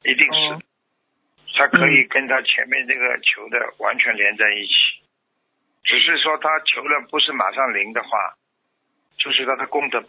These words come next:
Speaker 1: 够，这个人没有什么功德，没有什么福德，明白吗？
Speaker 2: 嗯。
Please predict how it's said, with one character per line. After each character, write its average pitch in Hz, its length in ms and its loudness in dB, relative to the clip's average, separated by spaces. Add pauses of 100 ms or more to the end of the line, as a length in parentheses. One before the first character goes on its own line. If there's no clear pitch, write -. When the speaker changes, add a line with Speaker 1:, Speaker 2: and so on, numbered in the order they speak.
(100)
Speaker 1:
够， - 320 -8 (100)
这 143 120 0
个 135 100 0
人 117 160 -2
没 123 160 -2
有 127 140 -4
什 - 140 -2
么 113 160 -8
功 120 260 -8
德， 113 260 -8
没 117 60 -4
有 123 100 -4
什 - 160 0
么 107 100 -4 (200)
福 - 200 -10
德， - 80 -8 (1040)
明 - 120 -12
白 101 160 0
吗？ - 80 -8
Speaker 2:
嗯。 165 240 0